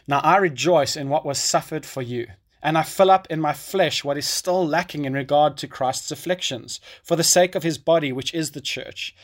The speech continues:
I've become its servant by the commission God gave me to present you the world of God in its fullness, the mystery that has been kept hidden for ages and generations,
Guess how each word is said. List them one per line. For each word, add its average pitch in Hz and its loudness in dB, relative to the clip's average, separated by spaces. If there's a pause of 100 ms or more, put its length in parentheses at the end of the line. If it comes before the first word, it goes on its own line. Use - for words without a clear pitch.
(180)
I've 147 2
become 165 0
its 156 2
servant 175 2
by 139 0
the 139 -4
commission 185 -2
God 151 0
gave 127 -2
me 127 -4
to 147 -6
present 147 -2
you 190 0 (280)
the 156 2
world 143 4
of 131 -4
God 139 4
in 165 0
its 156 -4
fullness, - -4 (300)
the 156 0
mystery 143 2
that 135 0
has 131 -4
been 139 -6
kept 147 -8
hidden 160 -2
for - -8
ages 165 0
and 151 -2
generations, 127 -2